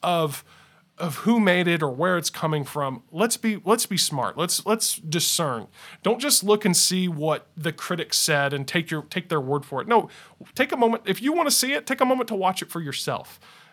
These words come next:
Not every movie's a winner. In fact, there's probably more <laughs> losers than there are winners out there.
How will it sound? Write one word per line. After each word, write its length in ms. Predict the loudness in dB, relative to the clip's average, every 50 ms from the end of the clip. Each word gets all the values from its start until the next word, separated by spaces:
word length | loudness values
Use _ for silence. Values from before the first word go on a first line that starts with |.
| _ -2
Not 240 | 4 6 8 8 8
every 160 | 8 6 6
movie's 260 | 6 4 4 2 0
a 60 | -4 -4
winner. 260 | -6 -8 -8 -10 -12 -6
In 60 | 0
fact, 300 | 2 2 2 2 -2 -8
there's 140 | -6 -6 -2
probably 300 | 2 4 2 4 4 2
more 160 | 0 2 2
<laughs> 20 | 2
losers 440 | 0 0 0 0 -2 -2 -2 -2
than 100 | -2 -4
there 160 | -2 -2 -2 -2
are 120 | -2 -2
winners 360 | -2 -4 -4 -6 -6 -6 -8
out 160 | -8 -10 -10
there. 160 | -14 -16 -16